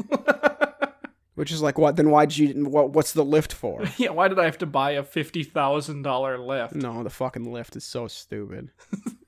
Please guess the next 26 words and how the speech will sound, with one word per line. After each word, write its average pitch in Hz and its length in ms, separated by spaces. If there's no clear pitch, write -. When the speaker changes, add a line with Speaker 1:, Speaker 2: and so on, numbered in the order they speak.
Speaker 1:
You 233 120
can't, - 180
you 269 80
have 202 100
so 226 240
much 190 220
room 170 240
on 151 160
your 147 100
farm, 160 400
and 151 140
you 190 180
have 208 160
to 240 80
do 160 300
it 165 80
in 175 40
Speaker 2:
We 175 60
have 165 60
Speaker 1:
the 175 80
Speaker 2:
to 175 60
have 165 120
it 165 60
in 156 80
the 156 80
Speaker 1:
tiny - 80